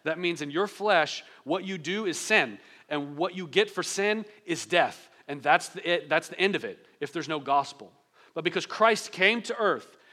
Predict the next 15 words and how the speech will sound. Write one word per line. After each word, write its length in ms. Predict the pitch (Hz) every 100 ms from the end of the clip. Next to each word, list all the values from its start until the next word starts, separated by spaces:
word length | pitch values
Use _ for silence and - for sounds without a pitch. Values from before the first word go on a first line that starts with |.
| -
and 100 | 147
Christ 320 | - 185 175
lived 260 | 165 208 220
a 40 |
perfect 360 | 233 202 190 196
life, 440 | 160 143 185 - - -
Christ 400 | - 185 180 135
died 320 | 160 160 220
on 80 | 233
the 80 | 220
cross, 600 | - 196 139 143 - - - _ _ _ _ _ _ - -
and 140 | 123
Christ 300 | - 165 -
conquered 360 | 175 180 170 147
death, 480 | 202 151 127 -